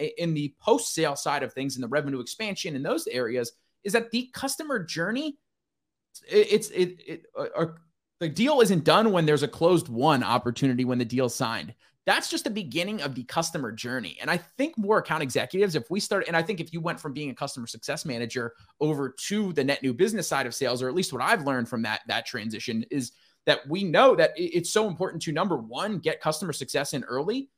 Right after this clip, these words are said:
um, because we can, uh, s-, customers are gonna buy much more frequently when they could feel like they're actually in that seat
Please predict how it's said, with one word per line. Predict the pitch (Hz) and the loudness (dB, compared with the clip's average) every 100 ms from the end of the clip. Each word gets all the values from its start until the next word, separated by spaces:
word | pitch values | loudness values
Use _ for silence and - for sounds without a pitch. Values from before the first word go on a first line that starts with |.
| _ _ | _ _
um, | 170 170 156 | 0 0 0
because | 165 202 | -2 -2
we | 208 | -2
can, | 226 | -4
uh, | - 165 160 - _ | -4 -8 -12 -20 _
s-, | - - | -14 -10
customers | - 254 285 196 | -8 -4 -2 0
are | |
gonna | 165 165 156 | -2 -4 -6
buy | 135 185 202 139 - _ | -6 0 0 0 -6 _
much | 165 208 - | 0 0 2
more | 196 | -2
frequently | 165 202 214 190 | 0 -2 -2 -2
when | 147 151 | 0 0
they | 135 | -2
could | 135 | -6
feel | - - 143 165 | -14 -8 -4 -2
like | 143 | -2
they're | 135 - | -4 -6
actually | 120 - 131 110 | -8 -8 -6 -4
in | 123 | -4
that | 107 - | -4 -4
seat | - 233 | -4 -4